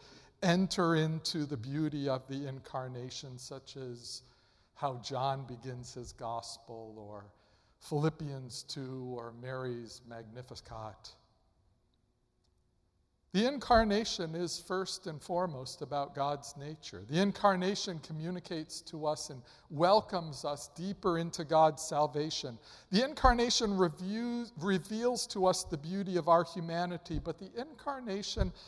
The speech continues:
also says to us something significant about the nature of power, God's power in the world.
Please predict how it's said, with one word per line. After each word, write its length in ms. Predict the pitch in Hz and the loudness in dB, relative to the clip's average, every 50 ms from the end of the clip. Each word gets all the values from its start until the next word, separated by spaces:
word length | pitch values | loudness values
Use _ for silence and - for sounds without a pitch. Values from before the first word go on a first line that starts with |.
| - - _ _ - | -20 -20 _ _ 4
also 600 | 190 208 240 240 247 - - - 226 220 214 220 | 6 6 8 6 4 2 0 -2 -2 0 0 -2
says 680 | 208 - - - - - 196 190 196 202 208 208 - - | -2 -4 -8 -6 -4 -2 0 0 0 0 -2 -4 -8 -10
to 320 | - - - 233 202 175 | -10 -10 -10 -4 2 4
us 420 | 165 170 175 - - - - - - | 4 4 4 2 -2 -4 -6 -4 -4
something 540 | - 180 180 180 180 - - 196 175 170 160 | -4 -4 -4 -4 -6 -8 -6 -6 -6 -6 -6
significant 960 | - - - 190 156 143 156 156 160 165 - - 175 - - 170 156 143 151 | -8 -8 -8 -8 -10 -10 -8 -8 -8 -8 -8 -10 -14 -14 -12 -12 -12 -10 -10
about 400 | - - 123 143 143 139 139 - | -8 -4 -2 -2 -2 -2 -4 -8
the 80 | - 131 | -12 -12
nature 500 | 127 135 135 135 131 - - - 123 113 | -10 -10 -12 -12 -12 -14 -12 -12 -12 -12
of 200 | 113 - - - | -12 -14 -18 -18
power, 480 | - - 107 104 104 98 92 80 - - _ _ _ _ _ _ _ _ _ _ _ _ _ _ _ _ _ _ _ _ _ _ _ _ _ | -14 -12 -10 -10 -12 -14 -16 -20 -20 -20 _ _ _ _ _ _ _ _ _ _ _ _ _ _ _ _ _ _ _ _ _ _ _ _ _
God's 540 | - 127 127 135 139 135 131 127 - - - | -6 -4 -2 0 0 -2 -2 -4 -10 -16 -18
power 500 | - - 120 104 101 101 95 95 92 90 - - _ _ - | -14 -10 -8 -8 -8 -8 -10 -14 -16 -18 -20 -20 _ _ -16
in 100 | 120 113 | -14 -12
the 80 | 110 110 | -10 -10
world. 500 | 104 110 104 98 95 87 90 - - | -10 -10 -10 -10 -12 -14 -16 -18 -20